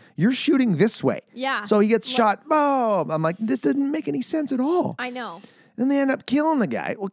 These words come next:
Speaker 1: and this is a stupid mistake. You don't reload in the open.
Speaker 2: No,
Speaker 1: You duck
Speaker 2: you
Speaker 1: down.
Speaker 2: don't.
Speaker 1: And he's like, "Oh, better, better reload."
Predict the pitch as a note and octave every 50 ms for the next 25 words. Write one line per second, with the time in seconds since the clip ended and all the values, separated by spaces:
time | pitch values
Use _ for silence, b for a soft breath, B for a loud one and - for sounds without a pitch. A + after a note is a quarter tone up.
0 | D4 B3 G#3+ G#3 G#3+ A#3 - _ _ F3+ D3+ C3 G#2+ G2 F2+ D2+ - - - G#2
1 | - D#2+ D#2+ E2+ - - G2+ G#2+ - - A3 A3 A#3+ A#3+ A3+ - A#2+ A#2 A2 G2
2 | F#2 F#2+ G#2 G2 F#2+ F#2 - _ A#2+ G2+ E2+ C#2+ C2 C2+ - E2+ A2+ D3 - _
3 | _ _ _ A3 A#3 B3+ B3+ B3+ B3 A3 G#3 G#3 G3+ G3+ F3+ B3 B3 B3 B3 -
4 | F2 - - A3+ G#3+ G3 E3+ - _ _ _ _ _ - F3+ F3 F3 F#3 E3+ -
5 | - - - - - B2+ - F#2+ G#2+ A#2+ - - A2+ C3 D#3 F3 G3 G3+ A3 A3
6 | G3+ G2+